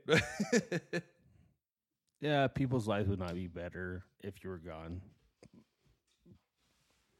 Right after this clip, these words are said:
Speaker 1: The only thing I think of is, like, if, if this stuff is, uh, hereditary,
Speaker 2: Mm-hmm.
Speaker 1: like,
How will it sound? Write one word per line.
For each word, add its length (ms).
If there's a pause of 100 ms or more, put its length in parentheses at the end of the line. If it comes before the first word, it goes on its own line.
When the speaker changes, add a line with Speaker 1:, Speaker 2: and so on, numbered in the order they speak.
(1500)
Speaker 1:
The 80
only 140
thing 120
I 100
think 240
of 120
is, 160
like, 180 (1600)
if, 340 (380)
if 200
this 220
stuff 320
is, 220
uh, 260 (2000)
hereditary, 760 (680)
Speaker 2:
Mm-hmm. 260 (120)
Speaker 1:
like, 240